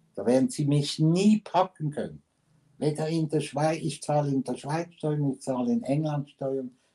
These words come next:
ich zahle in Brasilien Steuern. Macht mir nichts. Steuern muss man zahlen, wir profitieren auch davon.“ Das war vielleicht der einzige Deal, wo,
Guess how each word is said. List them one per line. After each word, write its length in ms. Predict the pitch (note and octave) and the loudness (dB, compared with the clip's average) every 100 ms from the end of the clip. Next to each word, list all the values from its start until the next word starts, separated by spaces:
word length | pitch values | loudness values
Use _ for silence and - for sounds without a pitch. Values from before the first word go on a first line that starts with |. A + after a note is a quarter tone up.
| - | -14
ich 160 | G#2+ | -14
zahle 300 | - A#2 A#2+ | -4 0 2
in 80 | A2 | 0
Brasilien 560 | G#2+ G#2 G#2+ G#2+ G#2+ G#2 | -2 -4 -2 -2 -2 -6
Steuern. 320 | - G2 - _ - | -8 -8 -10 _ 2
Macht 340 | A2+ B2+ - | 4 4 2
mir 120 | B2+ | 2
nichts. 520 | B2 B2 - - - _ _ _ | 4 2 -2 -14 -20 _ _ _
Steuern 460 | - G#2+ C3+ C3 | -4 2 4 4
muss 220 | C3 A2+ A2+ | 2 -2 -2
man 180 | G#2+ | -2
zahlen, 560 | - A#2 B2 D3 C#3+ - _ - | -2 0 2 2 0 -6 _ -4
wir 180 | G#2+ | -4
profitieren 720 | - A2 G#2+ F2+ - G#2 A2 G#2 | 2 2 2 -8 -6 -2 -2 -2
auch 200 | F#2 F2+ - | -10 -12 -16
davon.“ 320 | G2+ - - _ _ _ _ _ _ _ _ _ _ _ - | -18 -20 -20 _ _ _ _ _ _ _ _ _ _ _ -16
Das 140 | - | -2
war 160 | A#2+ A#2 | 0 2
vielleicht 440 | B2+ B2 A#2+ - | 2 0 -2 -6
der 160 | A#2+ A#2+ | -8 -4
einzige 640 | C#3 F3 F3 D3+ D3+ D3 | -2 -2 -6 -8 -8 -8
Deal, 400 | - D#3+ D#3+ B2 | -6 -4 -4 -2
wo, 360 | B2 B2 A2+ | 0 0 -2